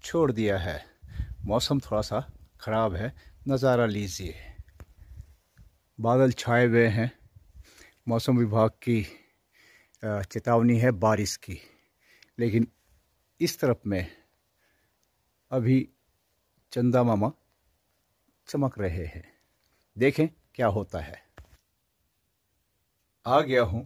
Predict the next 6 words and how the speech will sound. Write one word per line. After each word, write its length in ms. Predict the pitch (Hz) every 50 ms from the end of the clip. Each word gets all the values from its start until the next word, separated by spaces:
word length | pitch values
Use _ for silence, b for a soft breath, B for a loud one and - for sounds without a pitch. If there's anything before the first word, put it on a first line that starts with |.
| - _ _ _ _ _ _ _ _ _ _ _ -
किचन 260 | - 104 - 123 98
में 200 | 95 92 85 - - - _ _ _ _ _ _ _ _ _
और 140 | - 117 113
तैयारी 380 | - - 110 107 107 113 131 139
करनी 340 | - 117 98 98 98 101 90
है 160 | 87 90